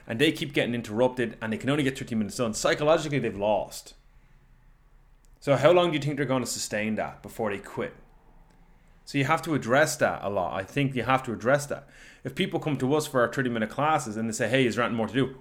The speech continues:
we give them more 'cause they have more time. But we start off with the thirty minutes. Like, for example, we've been outside now for two weeks. Wad and Go. Wad and Go was our outdoor program. And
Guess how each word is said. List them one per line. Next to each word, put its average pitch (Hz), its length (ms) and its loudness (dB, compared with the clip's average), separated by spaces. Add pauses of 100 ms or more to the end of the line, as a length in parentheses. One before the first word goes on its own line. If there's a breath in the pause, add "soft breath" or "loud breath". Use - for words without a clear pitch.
we 160 100 0
give 143 200 0
them 123 100 2
more 131 380 2 (640)
'cause 120 140 -2
they 110 80 0
have 139 300 4
more 107 200 -2
time. 65 320 -10 (680 soft breath)
But 139 100 -2
we 131 80 2
start 131 260 6
off 139 180 6
with 107 160 -10
the - 40 -14
thirty 98 200 -8
minutes. 117 400 -6 (300 soft breath)
Like, 135 180 4
for 131 140 0
example, 139 680 0 (840)
we've 139 260 6
been 135 180 4
outside 135 460 4
now 131 140 2
for - 80 -12
two 135 200 0
weeks. 151 240 0
Wad 117 220 4
and 127 100 2
Go. 131 220 6
Wad 107 240 6
and 117 100 0
Go 113 180 8
was 113 140 2
our 110 360 4 (460 loud breath)
outdoor 139 360 6
program. 131 640 4
And 127 560 4